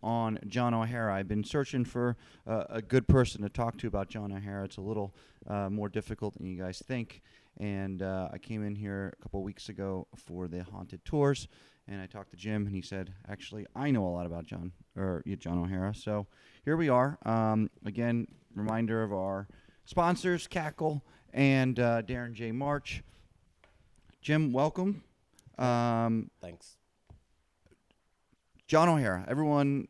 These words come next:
Speaker 1: I, I've never read any of his books,
Speaker 2: Mm.
Speaker 1: okay?
Speaker 2: Yeah.
Speaker 1: Um, but I, when I was doing my research, someone said he wasn't a, a very good writer, but he was the most addictive writer in terms of, like, you could just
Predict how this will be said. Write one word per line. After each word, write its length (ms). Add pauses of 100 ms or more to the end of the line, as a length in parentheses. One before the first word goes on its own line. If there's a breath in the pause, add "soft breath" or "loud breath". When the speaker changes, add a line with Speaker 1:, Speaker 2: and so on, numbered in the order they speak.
(160)
Speaker 1:
I, 100 (600)
I've 140
never 200
read 180
any 200
of 60
his 120
books, 340
Speaker 2:
Mm. 360
Speaker 1:
okay? 320 (280 loud breath)
Speaker 2:
Yeah. 360
Speaker 1:
Um, 240 (440 loud breath)
but 120
I, 260
when 140
I 20
was 140
doing 200
my 100
research, 520
someone 260
said 320 (220 soft breath)
he 140
wasn't 340 (260)
a, 300
a 80
very 260
good 160
writer, 520 (280 soft breath)
but 120
he 80
was 160
the 80
most 200
addictive 560
writer 400
in 120
terms 320
of, 160
like, 280
you 160
could 200
just 240